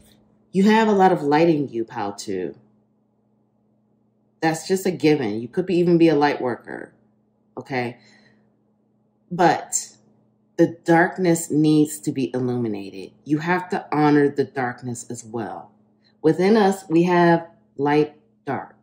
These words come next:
yin, yang, masculine, feminine energies. We have both. There's an imbalance here of these energies. And right now, your dark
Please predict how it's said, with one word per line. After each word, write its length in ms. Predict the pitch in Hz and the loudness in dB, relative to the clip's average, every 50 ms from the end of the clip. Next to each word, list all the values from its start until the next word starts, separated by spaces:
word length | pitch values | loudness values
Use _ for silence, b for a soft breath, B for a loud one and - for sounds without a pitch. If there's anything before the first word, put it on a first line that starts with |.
| _ _ _ _ _ _ _ | _ _ _ _ _ _ _
yin, 500 | - 131 139 143 147 147 147 147 143 139 - _ - | -4 -2 0 2 4 4 2 2 0 -4 -8 _ -10
yang, 440 | 120 127 117 98 - - 71 - _ _ _ _ _ _ _ - | -8 -8 -8 -8 -12 -18 -20 -20 _ _ _ _ _ _ _ -8
masculine, 720 | 131 139 139 147 151 - - - 165 160 156 151 147 147 _ | -2 0 0 0 -2 -4 -4 -2 0 0 2 0 -2 -2 _
feminine 360 | - 139 131 127 120 117 104 | -4 -4 -2 -2 -2 -4 -4
energies. 440 | 92 104 107 101 98 95 98 87 - | -6 -8 -10 -10 -12 -12 -14 -14 -14
We 100 | - 117 | -16 -12
have 340 | 123 131 135 135 131 - - | -8 -6 -6 -6 -6 -8 -8
both. 360 | 131 101 76 71 - - _ _ b b b b b b b | -8 -8 -8 -8 -12 -16 _ _ b b b b b b b
There's 220 | - 151 156 135 | 2 2 2 2
an 160 | 156 143 - - | -2 -4 -4 -2
imbalance 680 | - 147 160 160 160 143 147 139 135 131 120 - - - | 0 2 2 4 4 2 2 0 0 -2 -4 -6 -8 -12
here 420 | - 120 101 101 98 95 90 - _ - | -12 -10 -8 -8 -8 -8 -10 -14 _ -12
of 140 | 107 117 117 | -12 -8 -8
these 200 | 135 131 120 - - | -6 -8 -8 -8 -6
energies. 640 | 131 135 135 131 123 - 107 104 101 101 101 - b b b b b b b b - | -6 -4 -4 -4 -6 -6 -8 -8 -8 -8 -10 -12 b b b b b b b b -2
And 440 | 147 147 143 143 139 135 131 127 - - | 0 2 2 2 0 0 -2 -6 -8 -10
right 300 | - 147 147 151 143 - | -6 -2 0 0 0 0
now, 520 | 156 156 156 156 156 151 156 156 151 143 - | 0 0 2 2 0 0 0 -2 -2 -4 -4
your 220 | - 151 165 165 | -2 0 0 0
dark 580 | 143 - - 147 143 143 127 107 - - - | -2 -2 -4 -2 0 0 0 -2 -4 -6 -10